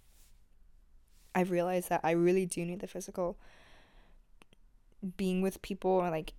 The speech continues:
sitting with people. Um, <laughs> yeah. And I'm really glad that I recognize that now, so I can <laughs> just try to implement more of it into my life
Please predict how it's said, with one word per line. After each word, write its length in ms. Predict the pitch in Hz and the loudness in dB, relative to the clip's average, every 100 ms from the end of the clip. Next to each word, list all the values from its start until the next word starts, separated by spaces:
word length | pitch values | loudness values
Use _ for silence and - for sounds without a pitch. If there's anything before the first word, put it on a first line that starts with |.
| - | -8
sitting 680 | - - 190 190 185 175 | -2 2 2 2 0 -2
with 220 | 180 175 - | 0 -2 -2
people. 580 | - 170 180 180 196 - - - - - - - - - | -6 -4 -2 -2 -4 -8 -20 -20 -20 -20 -20 -20 -20 -6
Um, 420 | 175 175 - 175 - 233 | -4 -4 -6 -10 -8 -6
<laughs> 180 | - 233 | -4 -4
yeah. 380 | 240 196 190 226 - - - - - - - - - - - - - - - - - - - - - - - - - - | -2 2 4 4 2 -4 -6 -8 -8 -10 -12 -16 -16 -16 -18 -20 -18 -16 -16 -14 -12 -10 -10 -10 -10 -12 -6 -4 -4 0
And 100 | 214 | 2
I'm 140 | 196 202 | 4 4
really 180 | 214 | 2
glad 260 | 208 180 175 | 2 -2 -2
that 220 | 180 170 | -2 -2
I 80 | 151 | -2
recognize 460 | 156 175 214 185 185 | -2 -4 -4 -4 -6
that 140 | - | -6
now, 380 | 180 196 214 214 | -4 -2 -2 -2
so 200 | 202 202 | -2 -2
I 140 | 175 175 | -2 -2
can 220 | 190 185 | -2 -2
<laughs> 160 | - | 0
just 160 | - - | 0 0
try 180 | - 196 | 2 2
to 60 | |
implement 400 | 196 202 202 190 | 0 0 -2 0
more 140 | 185 190 | 0 -2
of 80 | 190 | 0
it 80 | |
into 180 | 214 202 | -2 -4
my 100 | 196 | -6
life 480 | 180 185 214 - - | -4 -4 -4 -6 -10